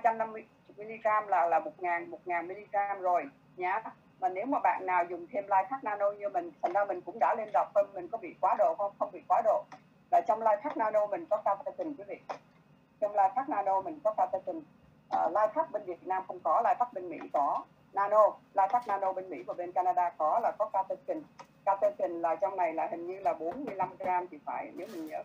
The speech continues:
không nhầm. À, thì đúng rồi, catechin là bốn mươi lăm mi-li-gam một gói, thì là một ngày mình uống hai gói, tức là mình uống chín mươi. Chín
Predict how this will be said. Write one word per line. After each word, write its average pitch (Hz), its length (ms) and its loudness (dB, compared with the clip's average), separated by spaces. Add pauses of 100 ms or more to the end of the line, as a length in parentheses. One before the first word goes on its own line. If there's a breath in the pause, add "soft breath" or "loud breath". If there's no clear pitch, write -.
không 185 100 -20
nhầm. 175 180 -8 (580)
À, 160 340 2
thì 170 140 -8
đúng - 120 -10
rồi, 175 160 4 (340)
catechin 208 360 0
là - 140 4
bốn 208 180 -2
mươi 277 80 -2
lăm 214 180 0
mi-li-gam 202 500 0
một 156 180 -2
gói, 175 300 2
thì 180 80 -6
là 170 100 2
một 165 160 -10
ngày 165 180 -4
mình 160 160 -10
uống 214 200 -8
hai 185 180 -4
gói, 170 260 0
tức 262 100 -10
là 175 80 2
mình 156 180 -10
uống 180 160 -14
chín 277 240 -10
mươi. 220 100 -2 (480)
Chín 262 140 -6